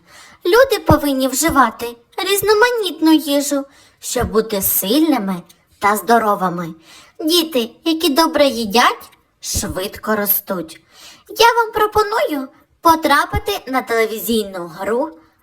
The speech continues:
«Мастер-шеф, діти». В цій грі буде три завдання, які пов'язані з продуктами. Дітки, ви готові?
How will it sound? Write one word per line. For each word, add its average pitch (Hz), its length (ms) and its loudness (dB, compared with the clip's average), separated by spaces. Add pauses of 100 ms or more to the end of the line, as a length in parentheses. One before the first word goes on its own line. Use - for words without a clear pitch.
(120)
«Мастер-шеф, 254 1300 0 (500)
діти». 285 560 -4 (1600)
В - 160 -20
цій 220 500 -2
грі 226 280 -4 (420)
буде 330 500 -2
три 220 300 -4
завдання, 226 800 -4 (380)
які 330 340 -2
пов'язані 359 680 -2
з 339 80 -4
продуктами. 208 840 -4 (640)
Дітки, 285 480 -2 (340)
ви 214 260 0
готові? 233 680 2